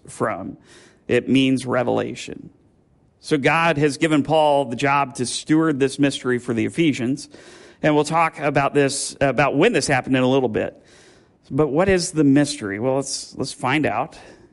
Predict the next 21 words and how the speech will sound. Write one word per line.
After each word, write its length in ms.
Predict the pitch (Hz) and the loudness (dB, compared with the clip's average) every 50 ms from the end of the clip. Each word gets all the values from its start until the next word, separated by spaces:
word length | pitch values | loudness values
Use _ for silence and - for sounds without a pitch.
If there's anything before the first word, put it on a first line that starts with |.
| _ _ _ - - - 160 _ _ _ | _ _ _ -20 -20 -20 -20 _ _ _
Ephesians 400 | - 151 156 147 160 151 139 - | -2 0 0 2 2 0 0 0
three 160 | - 170 160 | 0 0 0
verse 220 | 143 147 151 147 143 | 2 2 0 -2 -2
four 280 | - 156 156 151 160 | -2 0 2 2 2
says, 280 | 147 - 156 147 139 156 | 2 2 0 0 2 2
"In 120 | 151 147 | 2 4
reading 260 | 147 170 175 160 156 | 4 4 4 4 4
this, 260 | 151 160 165 - - - | 4 4 2 2 0 0
then, 300 | 156 160 175 180 175 160 | 2 2 2 0 0 0
you'll 140 | 147 151 | 0 2
be 140 | 139 151 147 | 2 4 2
able 140 | 147 143 147 | 2 2 2
to 140 | 143 - - | 0 0 0
understand 680 | 151 156 151 147 143 - - - 151 151 156 151 143 | 0 0 0 0 0 -2 -2 0 2 2 2 4 2
my 160 | 139 139 135 | 2 2 2
insight 460 | 131 139 147 147 - 139 131 135 135 | 2 2 2 2 0 0 0 0 2
into 320 | 135 135 165 196 - - 127 | 2 2 2 0 0 -2 -2
the 80 | 117 | 2
mystery 420 | 117 120 117 117 - - 117 110 110 | 2 2 2 0 -2 -6 -4 -4 -4
of 100 | 101 104 | -4 -6
Christ, 520 | - 117 104 110 151 170 - - - _ | -8 -6 -4 -4 -4 -6 -10 -16 -18 _